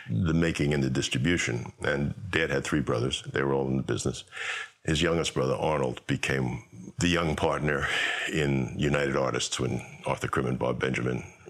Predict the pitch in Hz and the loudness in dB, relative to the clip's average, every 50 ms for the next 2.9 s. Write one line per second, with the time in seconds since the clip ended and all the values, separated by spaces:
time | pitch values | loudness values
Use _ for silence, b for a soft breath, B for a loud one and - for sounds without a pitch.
0 | _ - - _ _ _ _ B B B B - - 71 69 67 67 65 64 64 | _ -20 -20 _ _ _ _ B B B B -2 0 0 2 2 2 2 0 0
1 | 64 - - B B B B B B B B - 60 60 - 65 65 65 64 - | -2 -4 -6 B B B B B B B B -2 -2 -2 0 -2 -2 -2 -2 -2
2 | - 65 58 60 - 60 58 - - 82 73 69 69 60 60 65 78 | 0 0 -2 0 -2 -4 -4 -2 0 -2 0 0 -2 -2 -2 -4 -6